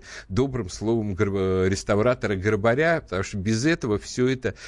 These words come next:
висело бы в американских, европейских музеях и частных коллекциях.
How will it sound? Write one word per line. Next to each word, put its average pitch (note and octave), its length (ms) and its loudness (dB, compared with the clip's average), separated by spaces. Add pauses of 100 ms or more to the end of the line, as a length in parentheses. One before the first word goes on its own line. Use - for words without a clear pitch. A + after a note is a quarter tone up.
висело C3 500 2
бы G2 180 -2
в F#2+ 60 -2
американских, G#2 840 -2
европейских F2+ 760 -4
музеях G2 480 -2
и C#2+ 60 -12
частных - 420 -10
коллекциях. - 520 -10